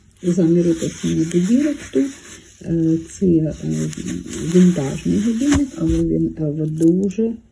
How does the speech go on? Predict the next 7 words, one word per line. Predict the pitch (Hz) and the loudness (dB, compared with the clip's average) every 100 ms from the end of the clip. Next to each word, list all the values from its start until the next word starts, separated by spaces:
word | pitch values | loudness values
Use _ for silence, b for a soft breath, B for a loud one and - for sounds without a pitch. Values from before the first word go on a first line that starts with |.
| - | -10
гарному | 170 151 147 160 165 160 170 - _ _ _ | -6 -4 -4 -4 -6 -6 -10 -14 _ _ _
стані. | - - 147 156 156 - _ _ _ _ - B B B B B B _ _ | -20 -10 -8 -6 -8 -12 _ _ _ _ -20 B B B B B B _ _
Все | - 180 | -8 -4
в | 160 | 0
нього | 151 156 151 | 0 -2 -2
працює, | 170 175 - - 285 262 240 | -2 -2 -4 -2 2 4 4
є, | 196 160 160 156 151 | 4 2 -2 -2 -6